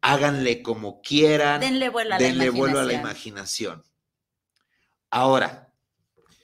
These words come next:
Speaker 1: si nos metemos a hacerle al científico de las emociones, o dicho en otras palabras, al psicólogo muy freudiano,
Speaker 2: Ok.
Speaker 1: tenemos que decir que muchos y muchas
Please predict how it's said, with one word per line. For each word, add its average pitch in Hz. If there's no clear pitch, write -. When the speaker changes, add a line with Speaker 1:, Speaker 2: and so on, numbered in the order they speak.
Speaker 1:
si -
nos 147
metemos 208
a 170
hacerle 160
al 139
científico 87
de 92
las 90
emociones, 95
o 135
dicho 165
en 151
otras 160
palabras, 127
al 98
psicólogo 110
muy 127
freudiano, 110
Speaker 2:
Ok. -
Speaker 1:
tenemos 196
que 175
decir 151
que 135
muchos 165
y 160
muchas 139